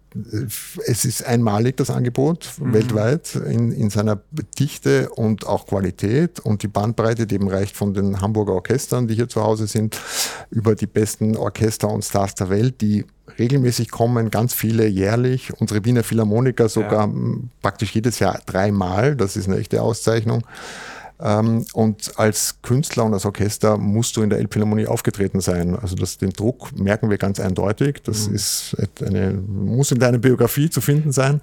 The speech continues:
Speaker 2: Das hätte man sich ja auch nicht vorgestellt. Oder war das der Wunsch? Ich meine, das ist doch toll, dass das so ist, dass, dass ich sag, ich, ich, Anne-Sophie Mutter oder Rolando Villazón oder Frau Bartoli war auch gerade hier, die kommen ja alle immer wieder und, und dass die wirklich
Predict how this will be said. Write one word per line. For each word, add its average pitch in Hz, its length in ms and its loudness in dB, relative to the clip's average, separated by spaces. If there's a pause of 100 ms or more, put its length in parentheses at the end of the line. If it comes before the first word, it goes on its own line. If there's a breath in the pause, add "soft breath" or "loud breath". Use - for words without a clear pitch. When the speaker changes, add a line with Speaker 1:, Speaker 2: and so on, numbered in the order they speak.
(220 loud breath)
Speaker 2:
Das - 100 -6
hätte 131 160 2
man 135 160 0
sich 120 140 -2
ja 117 100 0
auch 127 60 2
nicht 170 160 0
vorgestellt. 104 500 -2
Oder 117 160 -2
war 117 140 4
das 147 180 0
der 117 160 -2
Wunsch? 147 240 0
Ich 143 60 0
meine, 120 180 0
das 123 80 -2
ist - 80 -4
doch - 140 -8
toll, 123 260 0
dass 151 200 0
das 127 160 -2
so 120 120 0
ist, 143 260 -2
dass, 131 260 0
dass 123 260 0
ich 127 100 -2
sag, 123 300 -2
ich, 127 240 -4
ich, - 140 -4 (500)
Anne-Sophie 135 400 0
Mutter 127 480 0
oder 120 320 0
Rolando 123 400 0
Villazón 120 600 0
oder 117 380 0 (140)
Frau - 140 -8
Bartoli 127 460 -2
war 117 100 0
auch 117 100 -6
gerade 123 180 0
hier, 127 140 0 (420 loud breath)
die 131 60 0
kommen 160 240 -2
ja 151 140 0
alle 160 200 0
immer 156 340 0
wieder 165 320 0
und, 143 160 -2
und 143 240 -4
dass 143 160 -2
die 127 200 -2
wirklich 151 360 -2